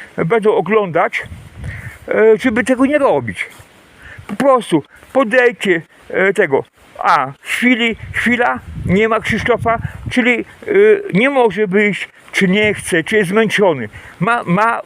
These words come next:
ma takie prawo, bo to jest jego życie, to jest jego dom,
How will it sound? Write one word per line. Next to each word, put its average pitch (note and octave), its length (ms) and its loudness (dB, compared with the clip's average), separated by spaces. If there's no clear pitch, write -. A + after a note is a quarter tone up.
ma G3 240 2
takie A#3 260 -2
prawo, - 400 0
bo G3 180 2
to C4 100 0
jest A#3+ 220 0
jego A3 240 2
życie, F#3+ 520 0
to A3 80 0
jest A#3+ 180 0
jego F3+ 220 2
dom, E3+ 400 2